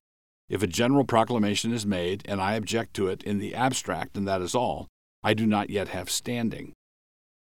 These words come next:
And so here's the bottom line that admittedly requires further development. When a Christian citizen disregards an ungodly and unconstitutional law, he is not doing something wrong,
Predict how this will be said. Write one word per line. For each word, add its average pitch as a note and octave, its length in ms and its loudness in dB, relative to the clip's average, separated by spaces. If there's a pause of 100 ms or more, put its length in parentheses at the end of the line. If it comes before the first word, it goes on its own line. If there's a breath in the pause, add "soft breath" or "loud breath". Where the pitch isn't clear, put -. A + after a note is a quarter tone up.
(120)
And A2 120 0
so B2+ 140 8
here's E3 280 6
the G#2+ 80 0
bottom G#2 300 6
line F#2+ 360 2
that F#2 120 -2
admittedly F#2 580 0
requires E2+ 440 -2
further F2+ 300 -2
development. E2 680 -8 (500)
When A#2+ 140 2
a A#2 60 0
Christian D#3+ 400 6
citizen F#2+ 500 0
disregards F#2+ 680 0
an F#2+ 180 -4
ungodly G2 580 2
and F#2 140 -6
unconstitutional F#2+ 1120 -6
law, D#2+ 340 -4 (360)
he B2 120 2
is G2+ 140 4
not A#2 260 2
doing G2+ 240 0
something F2+ 400 -4
wrong, F2+ 500 -4